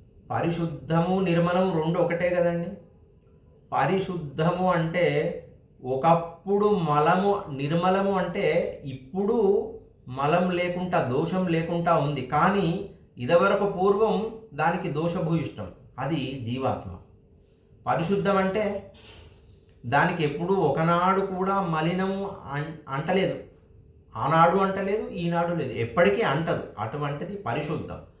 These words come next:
ఆ పరిశుద్ధమైనటువంటి పరమాత్మకు నిర్మలము అంటే ఇంతకు ముందుకు పూర్వం అజ్ఞానమైనటువంటి దోషం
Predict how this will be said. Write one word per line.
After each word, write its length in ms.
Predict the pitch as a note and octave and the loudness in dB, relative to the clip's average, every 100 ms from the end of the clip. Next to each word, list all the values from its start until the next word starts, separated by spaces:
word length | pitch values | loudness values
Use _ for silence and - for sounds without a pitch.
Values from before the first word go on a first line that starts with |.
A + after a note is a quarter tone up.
| _ - - | _ -16 -2
ఆ 260 | C#3 D3+ A2 | 2 2 0
పరిశుద్ధమైనటువంటి 1120 | C3 C3 D#3 D#3+ F#3 F#3 F#3 F#3 D#3+ D3+ C#3 | -2 -6 -8 -4 -2 0 -2 -2 -4 -6 -8
పరమాత్మకు 960 | - A2 C3+ D#3 B2+ A2 G#2 G#2 D3+ - - - | -4 0 2 2 0 -2 -6 -8 -10 -14 -20 -14
నిర్మలము 920 | B2+ E3+ G#3+ F#3 D#3 D3+ C3 E3+ - - - _ _ - | -4 0 2 2 2 2 2 0 -2 -6 -16 _ _ -10
అంటే 300 | B2+ E3 C3 | -6 -2 -2
ఇంతకు 440 | C3+ C#3+ E3+ E3+ | -2 -2 0 0
ముందుకు 440 | E3+ E3+ F3+ G3 - | 2 0 0 -2 -2
పూర్వం 560 | D3+ E3 F#3+ G3 G3 - A#2+ | -2 0 2 2 2 -2 -4
అజ్ఞానమైనటువంటి 1300 | A2+ B2 D3 E3+ F#3+ G3 F#3+ F#3 F3+ D#3+ D#3+ D3 | -6 -4 0 2 2 2 -2 -2 -2 -2 -4 -6
దోషం 640 | A2 A#2+ D#3 E3 F#3 C#3 | -8 -4 -4 -4 -6 -6